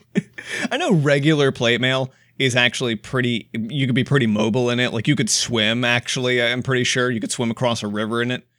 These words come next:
among many other Olympic feats. But, um, I would say this suit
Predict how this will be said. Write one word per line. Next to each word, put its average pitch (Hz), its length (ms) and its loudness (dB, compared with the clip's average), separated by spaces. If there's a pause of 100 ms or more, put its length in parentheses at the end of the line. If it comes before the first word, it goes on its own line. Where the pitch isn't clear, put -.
(300)
among 127 320 0
many 120 240 4
other 117 240 0
Olympic 120 400 -2
feats. 131 340 -4
But, 120 220 2
um, 117 320 0 (400)
I 190 100 4
would 226 180 2
say 175 260 4
this 147 360 2
suit 135 420 2